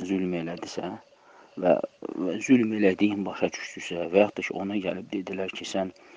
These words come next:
filan kəsə zülm elədin, haqqını tapdaladın, sən filan söz, o filan kəs haqqında böhtan demisən, yalan demisən, iftira atmısan,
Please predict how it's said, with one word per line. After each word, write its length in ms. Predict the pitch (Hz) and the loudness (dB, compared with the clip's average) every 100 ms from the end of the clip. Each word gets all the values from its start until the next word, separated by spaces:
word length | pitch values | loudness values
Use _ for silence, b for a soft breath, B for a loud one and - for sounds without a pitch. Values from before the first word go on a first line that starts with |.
| B B | B B
filan 260 | - 92 90 | -8 -6 -8
kəsə 240 | - 101 | -2 -2
zülm 320 | 90 95 92 | 0 -4 -4
elədin, 380 | 95 92 95 92 | -6 -6 -6 -6
haqqını 400 | - 90 - 95 | -6 -8 -6 -8
tapdaladın, 720 | - 80 - 92 92 101 90 B B B B | -8 -8 -6 -4 -4 -4 -6 B B B B
sən 240 | - 104 95 | 0 0 0
filan 300 | - 101 101 | 0 2 4
söz, 320 | 104 98 90 95 | 4 4 0 -8
o 180 | 95 90 | -8 -8
filan 320 | - 95 98 | -4 -4 -2
kəs 200 | 101 - | -6 -6
haqqında 400 | 90 - 92 92 | -8 -8 -6 -4
böhtan 480 | 92 82 - 95 90 | -4 -8 -10 -12 -6
demisən, 440 | 92 90 - 92 | -6 -6 -6 -6
yalan 360 | 90 87 92 92 | -4 -2 -2 -6
demisən, 400 | 90 85 95 90 | -8 -8 -8 -6
iftira 400 | - - 92 95 | -10 -10 -8 -6
atmısan, 460 | - 92 - 90 | -6 -8 0 0